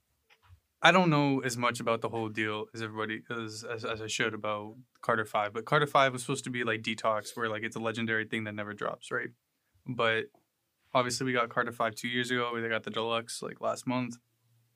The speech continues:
But basically, a bunch of the original songs that were supposed to be on Carter Five never got released. I mean, they got leaked, but they didn't get released because, I don't know, part of it has to do with sampling. Like, he can't clear the samples sometimes.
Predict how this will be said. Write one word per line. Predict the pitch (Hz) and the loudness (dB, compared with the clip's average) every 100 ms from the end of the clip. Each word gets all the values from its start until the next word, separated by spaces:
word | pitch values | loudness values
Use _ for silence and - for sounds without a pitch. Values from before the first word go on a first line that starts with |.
| _ | _
But | 127 120 | 0 2
basically, | 127 143 147 147 135 127 113 - | 4 2 2 0 2 2 0 0
a | 123 | 6
bunch | 147 156 | 6 6
of | 175 | 4
the | 160 | 4
original | 123 120 120 131 127 | 4 2 2 0 0
songs | - 120 120 | 0 0 0
that | 123 | -6
were | |
supposed | 117 123 | -6 -6
to | 127 | -4
be | |
on | 120 | 0
Carter | 123 123 | 2 2
Five | 120 127 123 | 4 2 2
never | 113 113 117 | 0 0 0
got | 113 113 110 - _ _ | 2 2 2 -2 _ _
released. | 120 117 113 120 120 - - _ _ _ _ - | -2 -2 0 -2 -2 -6 -12 _ _ _ _ 2
I | 147 | 6
mean, | 156 | 10
they | 143 | 10
got | 139 113 | 10 6
leaked, | 113 117 120 - | 0 -4 -6 -4
but | 113 | 0
they | 113 | 2
didn't | 113 | 2
get | 110 110 | 0 -4
released | 107 110 113 - - | -4 -4 -6 -8 -8
because, | 131 120 120 107 107 104 - - _ _ _ _ _ _ _ - | -8 0 2 2 0 -8 -12 -14 _ _ _ _ _ _ _ 2
I | 117 | 2
don't | 107 | 2
know, | 104 101 - _ _ _ | -2 -4 -10 _ _ _
part | 123 123 | 6 6
of | 127 | 6
it | 123 | 4
has | 120 120 | 0 -2
to | 123 | -4
do | 120 | -4
with | 113 | -2
sampling. | - 131 131 143 147 143 135 123 _ _ _ 117 | 2 4 4 2 0 0 -2 -6 _ _ _ -8
Like, | 107 | -8
he | 110 | -6
can't | 131 120 120 | -4 -4 -2
clear | 131 123 | -2 0
the | 113 | 0
samples | - 123 123 135 131 127 - | 0 0 0 -2 -2 -4 -2
sometimes. | 135 127 127 127 127 127 120 - | 0 0 0 0 -2 -4 -6 -10